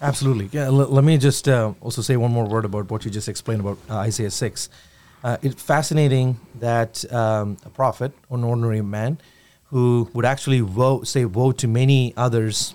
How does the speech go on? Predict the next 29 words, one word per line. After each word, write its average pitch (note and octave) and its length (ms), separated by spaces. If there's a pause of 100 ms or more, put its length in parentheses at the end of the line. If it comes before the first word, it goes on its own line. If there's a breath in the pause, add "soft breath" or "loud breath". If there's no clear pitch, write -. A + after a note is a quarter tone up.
uh, A2 140
be-, G#2+ 140 (160)
before A#2+ 400
chapter A2 320
five, G#2+ 480 (580 soft breath)
and A2 100
he A2+ 120
sees C3+ 260
the A2 80
glory A2+ 340
of F#2+ 140
God, G2 380
the F#2 60
holiness A2+ 440
of, G2 120
the - 80
completeness C3 680
of F#2 140
God, G2 240
and F#2 120
he's F#2+ 200
floored, A2+ 720 (500 soft breath)
and A#2+ 200
he B2 140
confesses, - 680 (200)
uh, G#2 140
his G#2+ 380
own B2+ 240
sin. - 440